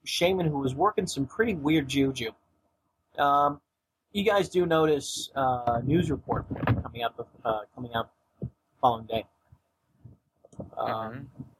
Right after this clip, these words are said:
Speaker 1: "On the blotter this morning, Lone Star is searching for the ritualistic murder of a Mister Herbert Jenkins, a Bank AmeriCorp employee.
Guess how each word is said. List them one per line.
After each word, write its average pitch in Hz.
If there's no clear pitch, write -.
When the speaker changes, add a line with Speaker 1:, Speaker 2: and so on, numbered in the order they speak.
Speaker 1:
"On 254
the 247
blotter 247
this 160
morning, 170
Lone 202
Star 202
is 156
searching 202
for 156
the 135
ritualistic 226
murder 180
of 151
a 147
Mister 185
Herbert -
Jenkins, -
a -
Bank 131
AmeriCorp 139
employee. 139